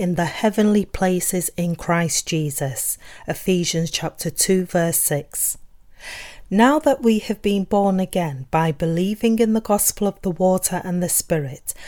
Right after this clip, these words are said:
we can enjoy the glory and splendour of heaven together with Jesus Christ.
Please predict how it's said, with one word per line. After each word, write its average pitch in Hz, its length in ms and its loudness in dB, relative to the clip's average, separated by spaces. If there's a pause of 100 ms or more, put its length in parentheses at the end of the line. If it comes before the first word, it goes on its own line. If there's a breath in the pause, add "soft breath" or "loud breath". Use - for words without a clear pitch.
(240 loud breath)
we 254 200 4
can 233 220 2
enjoy 208 440 2
the 170 160 -2
glory 247 840 8
and 180 180 -2
splendour 240 680 4
of 226 220 0
heaven 147 500 -2 (300 loud breath)
together 214 580 2
with 196 260 -4
Jesus 170 540 0
Christ. - 720 -4